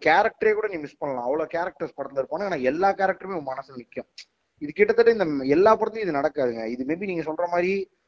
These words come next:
ஒருத்தன் ரொம்ப உட்கார்ந்து பென் டவுன் பண்ணி என் முதல் படம் நல்லா இருக்கும்னு எழுதுறான்னு அப்படி இருக்கா என்னன்னு தெரியல. For example, ரஞ்சித்தோட ரெண்டாவது படம் மெட்ராஸ் படத்தை ஈஸியா கம்பேர் பண்ணலாம். கேரக்டர் ஓரியன்டடா பேசும்பொழுது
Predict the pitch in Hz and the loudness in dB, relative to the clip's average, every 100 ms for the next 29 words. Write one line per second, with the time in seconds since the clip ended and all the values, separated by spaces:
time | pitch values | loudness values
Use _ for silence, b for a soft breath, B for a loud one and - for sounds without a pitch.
0 | _ - 135 139 135 123 139 190 214 208 | _ -2 0 0 0 -2 -6 2 4 4
1 | - 185 185 185 180 160 165 175 165 160 | 2 0 0 0 2 2 4 2 2 -4
2 | 170 160 139 135 165 165 151 139 143 151 | -2 -2 -4 0 0 2 0 0 2 2
3 | 147 151 131 143 143 147 139 - 120 123 | 2 0 2 2 2 0 0 -4 -8 -6
4 | 113 117 117 131 135 113 - - _ _ | -2 0 -2 -4 -6 -6 -6 -14 _ _
5 | _ 147 156 151 175 175 170 147 180 180 | _ 2 2 2 -4 0 -2 -2 -4 0
6 | 170 147 151 160 147 143 127 - 156 - | 0 0 0 -2 0 -2 -4 -2 -2 -2
7 | 131 117 123 131 139 120 117 123 113 110 | -10 -10 -10 -2 -2 -2 -6 -6 -6 -10
8 | 104 - 139 170 - 165 156 147 147 147 | -10 0 2 2 2 0 0 0 2 2
9 | 131 - 117 117 | 0 -6 -4 -4